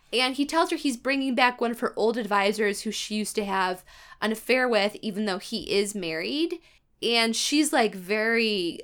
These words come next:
amused by the idea. She's like, "Oh, you're pimping out one of your married advisors." And I was like,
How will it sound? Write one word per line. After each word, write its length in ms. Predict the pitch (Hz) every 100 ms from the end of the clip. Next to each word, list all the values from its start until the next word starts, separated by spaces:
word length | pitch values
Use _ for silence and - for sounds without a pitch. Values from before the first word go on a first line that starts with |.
| -
amused 680 | 202 208 214 226 233 208 190
by 120 | 202 -
the 160 | 196
idea. 460 | 143 147 180 156 202
She's 160 | -
like, 120 | 254 -
"Oh, 140 | 370 -
you're 160 | 311 302 -
pimping 480 | - 403 427 285
out 180 | 240 262
one 120 | 202 208
of 100 | 247
your 100 | 247
married 460 | 226 214 269 254
advisors." 720 | 220 202 202 254 - - 170
And 100 | 180
I 60 | 214
was 120 | 208
like, 240 | 190 185